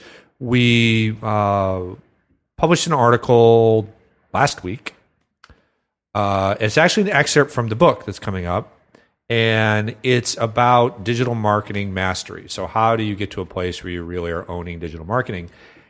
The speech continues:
And it's an interesting concept, uh, that I don't hear mu-, people talking about much. <coughs>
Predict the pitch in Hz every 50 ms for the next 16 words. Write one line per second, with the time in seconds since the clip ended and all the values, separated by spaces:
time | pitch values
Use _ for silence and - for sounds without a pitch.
0 | _ _ - 143 147 151 156 147 - 156 147 147 - - 175 202 202 - 220 -
1 | - 180 143 - - 135 143 143 139 - 120 110 101 90 - - - - - -
2 | 110 101 98 95 98 95 95 95 95 95 101 92 - _ _ _ _ 123 127 127
3 | 139 165 208 226 170 175 170 131 123 131 - - - - 127 - 120 107 - 113
4 | 117 113 - 127 110 101 101 95 95 - 95 101 101 95 98 - - - - -
5 | -